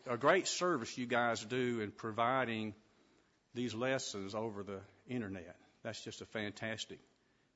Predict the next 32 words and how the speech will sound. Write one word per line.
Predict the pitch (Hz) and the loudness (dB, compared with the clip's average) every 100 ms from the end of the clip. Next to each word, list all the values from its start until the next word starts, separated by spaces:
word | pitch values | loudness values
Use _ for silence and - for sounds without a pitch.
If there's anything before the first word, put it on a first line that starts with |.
| _ | _
thing. | 135 120 95 87 107 | -2 -2 -2 -6 -10
I | 110 | -8
have | 107 113 107 | 0 0 0
a | |
radio | 104 113 123 113 107 | 0 2 2 0 -2
program, | - 110 113 120 117 | -2 -2 0 0 -2
and | 107 98 98 104 - _ _ _ - | -2 -2 -6 -8 -18 _ _ _ -10
the | 101 98 | -6 -4
radio | 104 120 117 110 | -2 0 0 -2
station, | 107 - 113 113 - 101 98 95 - _ _ _ _ | -2 -2 0 0 -2 -4 -4 -6 -16 _ _ _ _
uh, | - 98 92 92 _ | -14 -12 -12 -14 _
puts | - 120 120 - 113 | 2 2 4 -6 -4
our | 110 107 | -4 -4
program | - 120 120 107 | -4 -2 -2 -2
on | 110 | -2
their | 110 110 | -2 -2
website, | 104 123 127 - - 107 113 113 | -2 0 0 -2 -2 0 0 -2
and | 101 104 | -4 -2
we | 117 | -4
have | 110 113 110 - _ _ _ _ _ | -2 -2 -4 -6 _ _ _ _ _
brethren | 110 123 131 120 117 | -2 2 4 2 0
in | 110 107 107 | -2 -2 -2
other | 110 131 120 | 0 0 0
countries | - - 175 147 - 98 92 - - _ _ _ | -6 2 2 2 -2 -6 -10 -12 -14 _ _ _
who | - 113 | -4 -2
are | 107 107 | 0 0
able | 113 104 | -2 -4
to | 101 110 | -8 -10
tune | - 120 113 110 | -6 -4 -2 -2
in | 113 107 | -2 -4
to | - 113 107 | -4 -4 -2
our | 107 101 | -2 -4